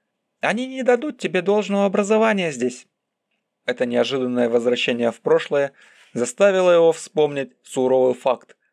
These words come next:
Несмотря на то, что Хаврион была главной магической академией на континенте,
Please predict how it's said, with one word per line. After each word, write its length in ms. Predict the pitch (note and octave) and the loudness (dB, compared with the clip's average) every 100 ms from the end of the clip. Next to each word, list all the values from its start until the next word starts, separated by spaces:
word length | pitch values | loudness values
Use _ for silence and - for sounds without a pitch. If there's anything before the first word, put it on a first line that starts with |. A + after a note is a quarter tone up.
| _ | _
Несмотря 460 | B2+ B2 C3 B2 C3 | -12 -8 -4 -2 -2
на 140 | A#2 | -4
то, 180 | A#2+ B2+ | 0 0
что 240 | B2 - | 0 -8
Хаврион 600 | G#2+ - C3+ A#2 A#2 A#2 A2 | -10 -2 -2 0 -2 -2 -2
была 180 | A#2 | -2
главной 460 | A2+ A2+ A#2+ A#2 A2+ | -2 0 0 -2 -6
магической 600 | A2+ A#2+ A#2 - - A#2+ | -8 -8 -8 -8 -6 -8
академией 680 | - A#2+ A#2+ A#2 A#2+ A2+ A2+ | -6 -4 -2 -2 -4 -4 -6
на 120 | A2+ | -6
континенте, 760 | G#2+ A#2 - B2+ D3+ D#3+ F3 | -6 -8 -8 -6 -6 -4 -8